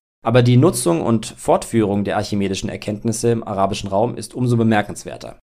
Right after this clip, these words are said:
Archimedes kann man im Mittelalter also auf Griechisch und auf Arabisch lesen, aber erstmal noch nicht auf Latein. Das ändert sich erst im dreizehnten Jahrhundert.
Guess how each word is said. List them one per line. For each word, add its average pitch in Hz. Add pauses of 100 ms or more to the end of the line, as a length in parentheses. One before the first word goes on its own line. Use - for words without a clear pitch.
(160)
Archimedes 123
kann 120
man 113
im 107
Mittelalter 101
also 92
auf -
Griechisch 131
und -
auf -
Arabisch 123
lesen, 143
aber 107
erstmal 110
noch 127
nicht 156
auf 117
Latein. 104 (300)
Das 98
ändert 131
sich 117
erst 120
im 110
dreizehnten 107
Jahrhundert. 92